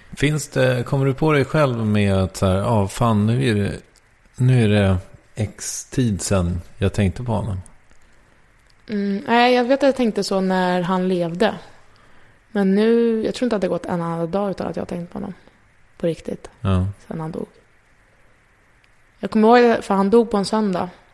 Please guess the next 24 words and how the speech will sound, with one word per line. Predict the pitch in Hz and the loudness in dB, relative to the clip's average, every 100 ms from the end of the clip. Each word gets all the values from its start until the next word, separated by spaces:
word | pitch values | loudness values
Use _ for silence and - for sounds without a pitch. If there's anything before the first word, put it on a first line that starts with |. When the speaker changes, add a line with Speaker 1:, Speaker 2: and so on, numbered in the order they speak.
| _ _ _ _ _ - - | _ _ _ _ _ -20 -10
Speaker 2:
Jag | 180 | -2
kommer | 202 220 | 2 2
ihåg | 214 | 2
första | 202 294 | 0 2
veckan, | 196 277 - 185 | 0 0 -4 -4
för | 190 | -4
då | 208 | -4
tänkte | 190 185 | -4 -4
jag | |
så | 175 | -6
här, | 175 - 170 - - | -6 -8 -12 -16 -4
hur | 247 226 202 190 - _ - _ _ _ | 0 0 -2 -6 -10 _ -20 _ _ _
ska | - - | -8 0
jag | 185 | 0
stå | - - | 0 -2
ut | 233 254 196 - _ - - - _ _ _ _ _ _ _ _ _ _ - | 2 2 0 -6 _ -20 -20 -20 _ _ _ _ _ _ _ _ _ _ -4
varje | 190 175 170 165 | 0 2 0 0
söndag | 233 240 196 175 | 0 2 0 -2
nu | 180 | -4
i | - | -2
resten | 175 160 - | -2 -4 -6
av | 170 | -6
mitt | 170 | -2
liv? | 240 202 | -2 -2